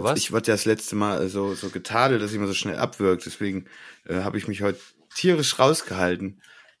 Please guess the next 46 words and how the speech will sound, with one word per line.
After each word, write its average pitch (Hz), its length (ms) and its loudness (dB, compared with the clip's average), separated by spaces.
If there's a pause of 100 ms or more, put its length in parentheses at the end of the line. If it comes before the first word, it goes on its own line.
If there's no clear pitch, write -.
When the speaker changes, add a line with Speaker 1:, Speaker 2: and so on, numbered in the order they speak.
(100)
Speaker 1:
Ähm, 90 320 -8 (520)
ich - 80 -14
find's - 180 -4
schön, - 60 4
Speaker 2:
Aber 143 140 6
du 143 80 -2
Speaker 1:
dass 131 120 4
Speaker 2:
würdest 139 240 6
Speaker 1:
du 131 40 0
Speaker 2:
mir 135 100 6
beipflichten, 123 520 2
Speaker 1:
Ja, 151 280 6
Speaker 2:
ja? 98 100 0
Speaker 1:
ich, - 220 -6
es - 160 -8
wäre 135 180 2
jetzt 131 220 -2
meine 117 240 -2
zwanzig 101 440 -4
Minuten 107 340 -4
Marke 87 340 2
erreicht, 85 480 -4
wo 90 80 -2
ich - 180 -8 (360)
auf - 120 -6
jeden 139 180 0
Fall 113 200 2
schon 107 260 2
mal 95 340 -4
Speaker 2:
<laughs> - 360 -20
Speaker 1:
einen 139 280 4
Song 107 380 2
von 95 240 -2
beiden, 90 460 -2
den, 85 280 -8
äh, 85 220 -8
Ming, 98 380 -8
präsentieren 98 560 -6
würde 104 160 4
und 76 120 2
euch, 98 480 0
äh, 92 200 4
da 92 100 2
draußen 82 420 -2
natürlich 71 460 -8
auch. - 200 -10